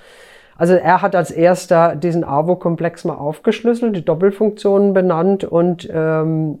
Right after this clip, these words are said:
ja, bestimmte Fragestellungen, sage ich jetzt mal, aufgeworfen. Weil es auch Wiesbaden berührte, sind wir da eingestiegen und tatsächlich am achtzehnten neunten zwanzig neunzehn ist der erste Artikel im Kurier entstanden.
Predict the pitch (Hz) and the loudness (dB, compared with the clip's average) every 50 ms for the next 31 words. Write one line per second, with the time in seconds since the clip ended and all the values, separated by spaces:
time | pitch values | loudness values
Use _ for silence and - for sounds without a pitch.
0 | _ _ - 143 147 139 156 160 160 156 - _ - 156 - - - 165 160 160 | _ _ -8 -6 -4 -2 -2 -2 -2 -4 -12 _ -10 -10 -8 -4 -2 0 0 0
1 | 160 165 165 160 156 156 147 147 - _ _ _ _ _ _ _ _ _ _ _ | 2 2 2 2 2 0 -4 -6 -12 _ _ _ _ _ _ _ _ _ _ _
2 | _ _ _ - - - 180 170 151 151 160 - - - 160 151 156 156 160 160 | _ _ _ -12 -4 -2 0 0 0 0 -2 -4 -4 -6 -4 -2 -2 0 -2 -2
3 | 156 170 151 151 151 143 165 151 - - - 147 139 139 143 147 156 - - - | -2 -4 -4 -4 -4 -6 -8 -10 -10 -10 -10 -10 -10 -8 -8 -8 -8 -8 -8 -10
4 | 135 131 131 127 127 127 127 143 131 123 - - - - - - - _ _ _ | -10 -8 -8 -10 -10 -10 -10 -8 -10 -10 -12 -16 -20 -20 -20 -20 -20 _ _ _
5 | _ _ _ _ - 147 165 175 196 196 185 190 170 160 - 175 202 277 311 - | _ _ _ _ -2 0 2 2 2 2 0 0 -2 -2 0 2 2 2 2 0
6 | - - 170 160 160 160 165 160 165 160 170 170 175 180 180 185 202 190 196 - | -2 -2 -2 0 0 0 -2 0 0 0 2 2 4 4 4 2 0 -4 -2 -2
7 | 190 185 175 170 175 170 160 156 165 170 160 165 180 185 196 202 202 - - - | -2 -2 0 0 0 0 0 0 0 -2 -2 -2 -2 -2 -2 -2 -4 -6 -8 -6
8 | 202 202 208 220 220 226 226 226 214 - 165 170 170 170 170 - - - _ _ | -4 -2 -2 -2 0 0 -2 -2 -2 0 0 0 0 0 -2 -6 -10 -20 _ _
9 | _ - _ - - 175 160 - - 175 180 - 208 196 196 190 165 143 143 170 | _ -20 _ -6 -4 -4 -2 0 -2 -2 -2 -2 -4 -2 0 0 0 0 -2 -4
10 | - - - - - - 202 170 147 175 170 165 160 151 156 156 160 160 151 - | -4 -6 -6 0 2 2 2 2 0 0 0 0 0 0 0 0 0 0 -2 -2
11 | 170 170 160 - - 156 147 156 156 165 156 - 165 156 151 156 156 160 160 156 | -4 -4 -4 -4 -4 -4 -4 -4 -4 -6 -6 -6 -4 -4 -2 0 0 -2 -2 -2
12 | - 151 139 143 151 165 165 160 - 160 - - 151 147 147 156 151 - - 175 | -4 -4 -2 -2 -2 -2 -4 -4 -6 -8 -6 -6 -8 -6 -6 -6 -8 -8 -10 -10
13 | 151 147 - - 160 - 160 151 151 151 143 - 151 147 160 165 175 175 175 185 | -10 -10 -8 -8 -8 -8 -6 -6 -6 -8 -8 -8 -8 -6 -4 -2 -2 -2 -2 -4
14 | 180 - - - 175 175 175 - - 175 180 | -4 -6 -6 -4 -2 -2 -2 -2 -4 -6 -8